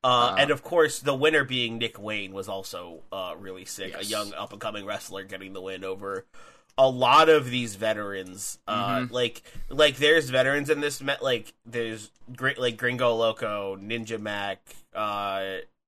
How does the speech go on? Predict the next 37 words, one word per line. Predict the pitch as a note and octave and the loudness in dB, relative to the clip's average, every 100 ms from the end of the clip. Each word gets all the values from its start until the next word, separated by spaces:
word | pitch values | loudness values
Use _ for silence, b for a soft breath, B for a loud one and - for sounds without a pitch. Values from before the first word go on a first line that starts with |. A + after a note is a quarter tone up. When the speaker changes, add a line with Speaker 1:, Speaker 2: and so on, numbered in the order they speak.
| _ - B2+ _ _ - _ | _ -20 -20 _ _ -20 _
Speaker 1:
like | - B2+ A#2 | -4 -2 -2
two | - E3 | -4 -4
big | C3 C#3 B2 A#2+ | 0 0 0 -2
veterans, | A#2+ A#2+ A#2+ A#2 C3 | 0 2 2 0 -2
and | B2+ | 2
then | B2+ B2 | 2 4
also | B2+ C3+ C3 C3 A#2 A#2 - b b | 2 2 2 4 4 4 -2 b b
some | - C#3+ | 2 2
big | C3+ B2+ A#2+ | 2 0 0
G | B2 | -4
C | A#2+ A#2 | -4 -2
W | A#2+ A#2 A2 G#2+ | 0 0 -2 -6
stars | - A2+ G#2+ G2 | 2 4 2 0
such | - A2+ | -2 -2
as | A#2+ A2+ A2 | 0 -2 -2
Jordan | A#2 A2 A2+ | -4 -4 0
Oliver, | G#2+ G#2 G2+ | 0 0 -6
Jimmy | G2+ A2 G#2+ G2+ | -8 -8 -8 -8
Lloyd, | G#2+ G#2 G2+ G2+ G2 b b b b - - | -6 -4 -4 -8 -12 b b b b -14 0
uh, | A#2+ A2+ G#2+ G#2 G2+ - | 4 6 4 2 -2 -2
and | A#2+ B2+ A#2+ B2 - | 0 0 -2 -10 -4
also | B2 B2+ C3+ A#2+ | 0 0 2 0
an | - | 0
up | A2+ | -2
and | A2+ | -4
comer | A2 G#2 G#2 G#2 | -6 -6 -6 -8
in | A2 A2 | -8 -8
Alec | G2 G#2 F#2+ | -6 -6 -6
Price. | - G2 F#2+ - | -6 -8 -8 -8
I | A2+ | -8
think | B2 G#2+ | -6 -8
this | A#2 A2 | -8 -4
match | A2+ A2 | -4 -4
put | - G#2 | -6 -8
Nick | G#2+ G#2 | -10 -8
Wayne | G#2+ G#2 | -8 -8
over | G#2 G2 F#2 | -8 -10 -14